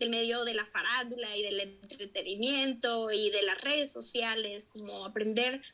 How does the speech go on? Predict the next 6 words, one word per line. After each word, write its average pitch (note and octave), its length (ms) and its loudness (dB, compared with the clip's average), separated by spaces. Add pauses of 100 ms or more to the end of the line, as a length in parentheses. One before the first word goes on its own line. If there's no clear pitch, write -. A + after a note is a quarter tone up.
(360)
todo, D#4 440 4
todo, C4+ 360 0
todo B3+ 300 -2
esto A3+ 400 -2
que G3+ 400 -2 (160)
fue A3+ 260 -2